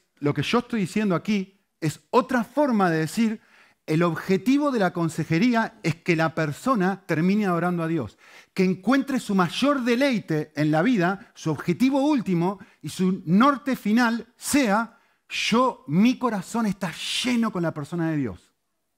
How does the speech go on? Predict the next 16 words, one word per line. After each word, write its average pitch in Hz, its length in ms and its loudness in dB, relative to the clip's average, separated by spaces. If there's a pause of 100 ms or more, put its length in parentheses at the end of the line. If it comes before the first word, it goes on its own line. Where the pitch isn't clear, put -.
(600)
No 175 160 4
hay 208 140 4
nada 277 380 4
más 269 200 2
valioso 220 500 0
para 175 240 0
mí 214 160 0
que 185 140 -4
Cristo. 123 420 -6 (220)
No 165 100 2
hay 190 100 4
nada 262 260 2
más 247 140 0
valioso 214 380 -2
que 175 100 -4
Dios. 143 360 -4